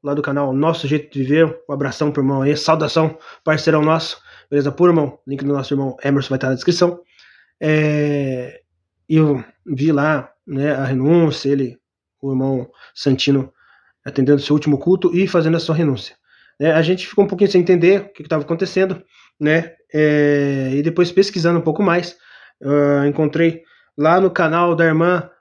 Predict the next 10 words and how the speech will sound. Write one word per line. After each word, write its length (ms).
Laurinda, 920
Laurinda 460
Queiroz, 640
né? 320
Tá 80
aqui 140
o 180
canal 220
da 80
irmã, 220